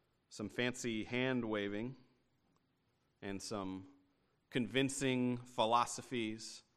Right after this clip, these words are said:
sweet-sounding words.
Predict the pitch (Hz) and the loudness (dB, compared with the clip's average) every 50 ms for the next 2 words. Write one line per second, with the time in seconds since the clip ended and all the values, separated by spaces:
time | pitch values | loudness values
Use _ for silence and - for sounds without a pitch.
0 | _ _ _ _ _ _ _ _ _ _ _ _ _ _ - - - - - - | _ _ _ _ _ _ _ _ _ _ _ _ _ _ -20 -20 -20 -18 -16 -10
1 | - 139 135 127 127 - - 139 127 117 113 113 110 107 101 101 104 101 - - | -2 -2 0 0 0 0 2 2 4 4 4 2 2 2 2 0 -2 -6 -10 -16
2 | - 104 107 110 110 107 107 104 110 135 - - - - - | -10 -4 0 2 2 2 0 -2 -4 -8 -14 -14 -14 -14 -16